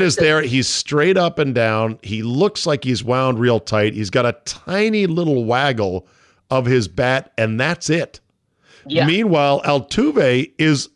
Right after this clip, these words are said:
Speaker 1: a foot and a half off of the chalk where it looks like he can't reach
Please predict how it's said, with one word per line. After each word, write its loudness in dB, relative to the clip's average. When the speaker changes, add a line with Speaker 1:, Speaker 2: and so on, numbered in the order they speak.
Speaker 1:
a 0
foot 0
and -4
a 2
half 0
off 0
of 0
the 0
chalk -2
where 2
it 0
looks 0
like 0
he -2
can't -2
reach -4